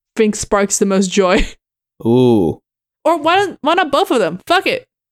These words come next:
Speaker 2: Oh yeah, there's no rules here. Okay, let, let's
Speaker 1: Yeah.
Speaker 2: do, let's do both. We'll do
Speaker 1: I'll
Speaker 2: them
Speaker 1: do
Speaker 2: real
Speaker 1: another
Speaker 2: quick.
Speaker 1: one too. Fuck it.
Speaker 2: Okay. So my first one then is Aloe Bud, which I think we've talked about on the show, but I've
Speaker 1: Oh, we've
Speaker 2: never,
Speaker 1: talked about it before. Yeah.
Speaker 2: I don't, I don't know if we've ever, like, recommended it officially.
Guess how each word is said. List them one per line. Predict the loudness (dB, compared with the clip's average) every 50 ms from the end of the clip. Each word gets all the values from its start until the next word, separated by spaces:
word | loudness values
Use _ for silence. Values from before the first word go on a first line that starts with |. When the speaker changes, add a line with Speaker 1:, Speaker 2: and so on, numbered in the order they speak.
| _ _ -2
Speaker 2:
Oh | 0
yeah, | 2 2 2 2
there's | 2 2 2
no | 0
rules | 0 2 0 0 0 0
here. | 0 0 0 0 0 -2
Okay, | -2 0 0 0 -2 0
let, | 0 -2 0 0 0
let's | 0 0 -2 -4
Speaker 1:
Yeah. | -6
Speaker 2:
do, | -2 -2
let's | -2 0 0
do | 0 0
both. | 0 0 -2 -2 -6 -8 -8 -8 -8 _ -2
We'll | 0 2
do | 2 4
Speaker 1:
I'll | 4
Speaker 2:
them | 2
Speaker 1:
do | 2
Speaker 2:
real | 2
Speaker 1:
another | 2 2 0 0
Speaker 2:
quick. | 0
Speaker 1:
one | 0 -2 -2
too. | 0 0 2 0 0
Fuck | 0 0 -2 -2 0
it. | -2 -4 -4 -6 -10 -18 _ -4
Speaker 2:
Okay. | -4 -2 0 0 -2 -2 -4 -8 -18 _ _ _ _ _ _ -8
So | -6 -2 0 2 4 4 4 2 2
my | 2 0 -2
first | 0 0 0 -2 0 0
one | 0 0 2 2 0 0
then | 2 2 2 2 2 2 0
is | 0 0 0 -2 0
Aloe | 0 0 0 2 2 2 2
Bud, | 2 0 2 2 2 0 0 -4 -6 -4 -2
which | -2 -2 -2 0
I | 0 0 0
think | 0 -2 -4 0 0
we've | -2 -2
talked | 0 -2 -2 0
about | 0 0 0 0
on | 0
the | -2 -2
show, | -2 0 0 0 0
but | 0 0
I've | 2 2
Speaker 1:
Oh, |
we've | 2 2 2
Speaker 2:
never, | 2 0
Speaker 1:
talked | 2 2 2
about | 2 0 0
it |
before. | -2 -2 -2 0 0 2
Yeah. | 2 2 2 0 0 0 0
Speaker 2:
I | 0 0
don't, | 0 0 0
I | 0 0
don't | 2 2
know | 2 2 0
if | 2 0
we've | 0 0
ever, | 0 0 0 0
like, | -2 -2 -2 -2
recommended | -2 -2 -2 0 -2 0 0 2 2 2 2 0
it | 0 0 -2
officially. | -2 0 0 -2 -2 0 0 0 2 0 0 -4